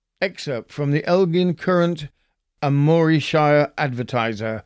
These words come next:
August eighteen eighty-nine. Missus Maybrick. Yesterday morning, Missus Maybrick was removed from Walton Jail, Liverpool,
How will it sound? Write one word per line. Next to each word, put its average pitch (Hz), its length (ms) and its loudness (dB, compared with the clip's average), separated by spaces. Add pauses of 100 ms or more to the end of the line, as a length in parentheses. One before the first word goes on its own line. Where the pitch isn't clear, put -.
(200)
August 139 400 0
eighteen 139 400 -2
eighty-nine. 120 800 -2 (380)
Missus 135 380 2
Maybrick. 120 500 0 (720)
Yesterday 202 440 0
morning, 139 580 0 (600)
Missus 139 380 0
Maybrick 131 640 -2 (320)
was 127 220 0
removed 143 580 4
from 131 320 -2
Walton 135 480 0
Jail, 127 560 2
Liverpool, 131 720 0